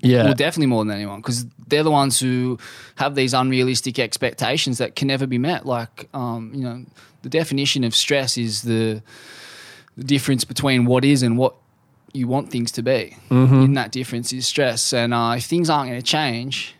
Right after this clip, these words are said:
Speaker 2: which they're not, surfing's only getting more popular, your spot's only getting more crowded.
Speaker 1: Yeah.
Speaker 2: Like, you're only getting more stressed unless you develop a different attitude.
Speaker 1: I've always thought of localism as being pretty redundant, because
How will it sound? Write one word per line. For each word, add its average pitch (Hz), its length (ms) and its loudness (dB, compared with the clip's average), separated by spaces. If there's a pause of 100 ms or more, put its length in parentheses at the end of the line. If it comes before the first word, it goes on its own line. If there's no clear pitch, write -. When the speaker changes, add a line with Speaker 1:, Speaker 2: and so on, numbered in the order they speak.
(400)
Speaker 2:
which 117 160 -10
they're 123 100 -4
not, 143 280 0
surfing's 123 440 -4
only 135 320 -2
getting 120 220 -4
more 120 180 -4
popular, 113 560 -4
your 113 240 -10
spot's - 400 -2
only 123 260 -4
getting 117 200 -8
more 113 180 -8
crowded. 113 500 -10 (120)
Speaker 1:
Yeah. - 400 -2 (200)
Speaker 2:
Like, 110 420 -4 (340)
you're 127 220 0
only 110 180 -2
getting 113 200 -8
more 113 140 -6
stressed 120 400 -4
unless 117 320 -8
you 113 460 -10
develop 123 380 -10
a - 20 -20
different 120 300 -12
attitude. 117 400 -12 (420)
Speaker 1:
I've 185 140 2
always 269 280 4
thought 156 200 4
of 120 100 2
localism 110 480 6
as 98 100 6
being 98 400 2 (160)
pretty 110 240 4
redundant, 92 680 -2
because 151 560 2